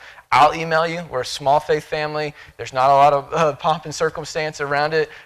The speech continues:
S-, I'm just gonna send you an email with my phone number. Uh, we can meet up for coffee, for dinner, an outside place, somewhere that, uh, that we can stay socially distanced, but that we can actually begin to get to know one another.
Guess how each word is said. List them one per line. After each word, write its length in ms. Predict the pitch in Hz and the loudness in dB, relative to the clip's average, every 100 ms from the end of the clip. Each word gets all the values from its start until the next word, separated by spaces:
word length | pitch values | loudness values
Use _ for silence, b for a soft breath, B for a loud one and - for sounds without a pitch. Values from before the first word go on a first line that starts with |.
| _ | _
S-, 200 | - - | -14 -2
I'm 200 | 131 151 | 2 2
just 160 | 156 170 | 2 -8
gonna 100 | 143 | -10
send 240 | - 165 | -10 -10
you 80 | 160 | -8
an 80 | 156 | -6
email 300 | 156 156 143 | -4 0 -2
with 100 | 131 | -2
my 200 | 120 143 | 0 0
phone 260 | - 160 | 0 -2
number. 340 | 160 165 170 170 B - | -2 0 0 0 B -8
Uh, 140 | 127 131 | -4 -4
we 100 | 139 | -6
can 140 | 135 | -10
meet 120 | 143 | -4
up 80 | 139 | -4
for 140 | - | -4
coffee, 460 | - 185 180 175 170 | 0 2 2 -2 -12
for 180 | - 135 | -12 -8
dinner, 300 | 151 160 160 | -4 -2 -2
an 120 | 131 | 0
outside 520 | 127 143 - 156 156 - | 0 0 2 2 2 -2
place, 340 | 160 165 156 | 0 0 -2
somewhere 640 | - - 143 139 139 139 135 | -8 -8 -8 -2 0 0 -2
that, 280 | 131 123 135 | -6 -6 -8
uh, 200 | 127 120 | -10 -8
that 140 | 123 | -10
we 100 | 127 | -10
can 120 | 135 | -14
stay 240 | - 135 120 | -12 -10 -8
socially 420 | 151 143 - 131 | -8 -10 -10 -10
distanced, 460 | 139 - 139 - | -10 -10 -14 -10
but 200 | 127 120 | -8 -6
that 200 | 131 117 B B B | -8 -10 B B B
we 100 | 135 | -14
can 280 | 135 151 123 | -12 -10 -8
actually 340 | 123 120 131 | -6 -8 -10
begin 240 | 117 120 123 | -14 -14 -14
to 120 | 131 | -14
get 120 | 117 | -18
to 80 | - | -14
know 220 | 113 120 | -6 -4
one 140 | 120 120 | -4 -6
another. 280 | 120 123 | -6 -6